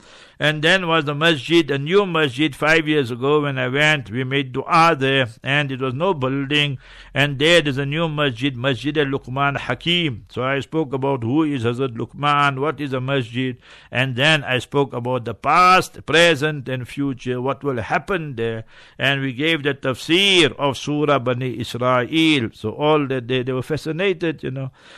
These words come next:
So you can see what the people, they really, really were following every way. It was a series we ran. And then, mashallah, went home again.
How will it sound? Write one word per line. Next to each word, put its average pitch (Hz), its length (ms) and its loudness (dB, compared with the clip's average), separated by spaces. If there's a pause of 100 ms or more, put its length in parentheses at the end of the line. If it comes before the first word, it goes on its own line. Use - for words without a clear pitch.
(120)
So 170 120 -4
you 180 120 -2
can 190 160 2
see 240 260 0
what 175 220 4
the 139 100 -2
people, 143 520 -4
they 123 200 -6
really, 175 520 -2
really 143 360 -2
were 139 140 0
following 151 540 -2
every 135 340 -4
way. 139 140 -4
It 135 80 -8
was 135 120 -2
a 131 80 -4
series 165 560 0
we 127 140 -6
ran. 123 340 -4 (220)
And 127 240 -4
then, 151 260 -2
mashallah, 139 960 2
went 131 280 -4
home 151 300 -2
again. 147 480 0